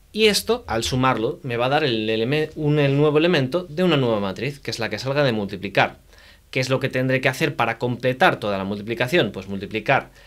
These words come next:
cada fila por cada una de las columnas, es decir, cada una de las tres filas por cada una de las tres columnas, lo que me va a dar nueve elementos de una nueva matriz tres por tres.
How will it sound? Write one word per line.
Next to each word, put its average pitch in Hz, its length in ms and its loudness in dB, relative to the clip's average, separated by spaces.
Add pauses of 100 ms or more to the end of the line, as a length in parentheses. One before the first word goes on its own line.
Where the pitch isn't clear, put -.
(160)
cada 123 220 0
fila 202 400 2
por 117 180 2
cada 104 260 0
una 143 160 2
de 135 60 4
las 107 140 0
columnas, 92 500 -8
es 110 60 -8
decir, 131 340 -8
cada 95 360 -4
una 135 240 2
de 92 80 -6
las 90 160 -12
tres 143 180 -2
filas 151 300 -2
por 139 240 0
cada 123 240 2
una 107 260 -4
de 139 80 -2
las 92 140 -4
tres 104 180 -10
columnas, 80 520 -12
lo 95 120 -10
que 98 80 -8
me 98 120 -4
va 107 100 -4
a 117 40 0
dar 143 240 0 (280)
nueve 127 440 2
elementos 147 540 0
de 127 80 -4
una 127 160 2
nueva 165 400 2
matriz 110 340 -6
tres 95 200 -10
por 95 160 -10
tres. - 360 -14